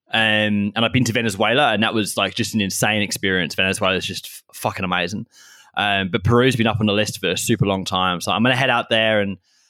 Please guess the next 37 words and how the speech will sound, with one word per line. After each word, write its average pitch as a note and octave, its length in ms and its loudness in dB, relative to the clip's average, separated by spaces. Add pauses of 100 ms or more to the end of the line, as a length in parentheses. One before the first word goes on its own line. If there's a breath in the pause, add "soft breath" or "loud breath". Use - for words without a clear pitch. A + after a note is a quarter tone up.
(160)
do C3 100 4
the B2+ 60 4
ayahuasca A#2 480 0
retreat, A2 520 2 (300)
twelve C3 240 2
days, A2 400 0
and G#2 120 -2
then, G#2+ 120 0
like, G#2 240 0
take A#2 180 -2
a A2 40 -4
little A2+ 100 2
bit A2 120 2
of G2+ 60 0
chill D#3+ 220 4
time. D3+ 320 2
And A#2 100 2
I A2 80 2
think A2 200 0
I'll G#2+ 60 2
probably G#2+ 200 0
get G2 140 0
a G2 40 0
motorbike F#2 540 -2
and F#2 120 -4
drive F2 280 -2
around F2 380 -8 (400)
the F#2+ 140 -2
Andes F2+ 420 -4
for F2+ 160 -4
a D#2 60 -4
bit. - 260 -10
So E2+ 120 -10
that E2 100 -4
should - 160 -8
be E2 80 -20
great. E2 240 -4